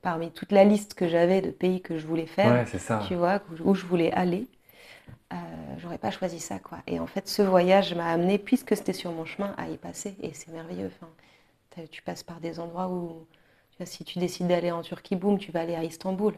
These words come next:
Speaker 1: Incroyable, Istanbul, magnifique. Mais en fait, euh, c'est géant, ce pays. Et du coup, si tu passes par d'autres endroits parce que c'est sur, sur ton chemin,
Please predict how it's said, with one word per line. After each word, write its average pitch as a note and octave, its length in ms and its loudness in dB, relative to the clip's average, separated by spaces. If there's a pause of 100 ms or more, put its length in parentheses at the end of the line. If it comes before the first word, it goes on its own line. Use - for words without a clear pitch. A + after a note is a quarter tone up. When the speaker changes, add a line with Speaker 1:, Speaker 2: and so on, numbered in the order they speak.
(720)
Speaker 1:
Incroyable, F#3+ 560 -4
Istanbul, E3 380 -16 (240)
magnifique. F3 440 -10 (580)
Mais F3+ 260 -2
en F3 60 -10
fait, F#3 280 -4
euh, E3 260 -2
c'est - 180 -12
géant, G#3 300 8
ce - 120 -4
pays. F#3 460 0 (380)
Et E3+ 100 0
du E3 140 -6
coup, - 120 0
si - 140 -8
tu - 160 -12
passes F3+ 280 4
par E3+ 260 -4
d'autres F3+ 260 4
endroits F3+ 400 4
parce - 220 6
que G3+ 80 2
c'est F#3 160 0
sur, F#3 160 -4
sur F3+ 200 -4
ton E3+ 140 -6
chemin, A3 280 -4